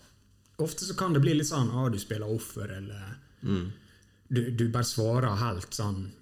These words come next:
Speaker 1: med ingen tyngde. Men Eminem gjør en veldig bra jobb her i å liksom finne den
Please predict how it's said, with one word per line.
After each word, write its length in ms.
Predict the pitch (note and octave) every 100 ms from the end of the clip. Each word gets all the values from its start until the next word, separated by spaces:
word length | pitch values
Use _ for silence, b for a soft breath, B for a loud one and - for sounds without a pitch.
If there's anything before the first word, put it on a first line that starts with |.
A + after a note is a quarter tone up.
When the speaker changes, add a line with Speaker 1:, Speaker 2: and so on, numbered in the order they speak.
| -
Speaker 1:
med 500 | G#2 G#2 G#2 G2 -
ingen 240 | A2+ A#2
tyngde. 460 | A2+ G#2 G2 A2 G2+ G2
Men 180 | A2 B2
Eminem 300 | D#3 C#3 B2+
gjør 300 | B2+ C#3 A2 G#2+
en 80 |
veldig 220 | G#2 G#2+ A#2
bra 160 | A2
jobb 220 | G#2+ G#2 G2
her 180 | F2
i 160 | G2+ G#2+
å 60 | F#2
liksom 520 | G2+ - F#2 E2+ E2 -
finne 380 | - - G#2 A2+
den 220 | G#2+ G2+